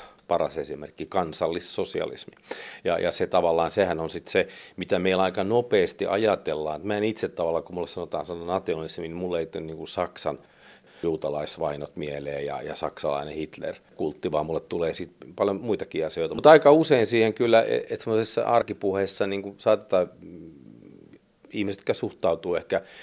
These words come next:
kriittisesti tällaisiin ilmiöihin kuin uusoikeisto tai fasismi, niin, <laughs> niin aika nopeasti siihen se nationalismi tavallaan kyllä niinku mielletään semmoiseksi negatiiviseksi asiaksi. Musta se nationalismi on. Se on.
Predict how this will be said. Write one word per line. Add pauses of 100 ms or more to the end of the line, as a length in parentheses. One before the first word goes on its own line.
(140)
kriittisesti
tällaisiin
ilmiöihin
kuin
uusoikeisto
tai
fasismi, (300)
niin,
<laughs>
niin
aika
nopeasti
siihen (220)
se
nationalismi
tavallaan (540)
kyllä
niinku
mielletään
semmoiseksi
negatiiviseksi
asiaksi.
Musta
se
nationalismi (100)
on. (760)
Se
on.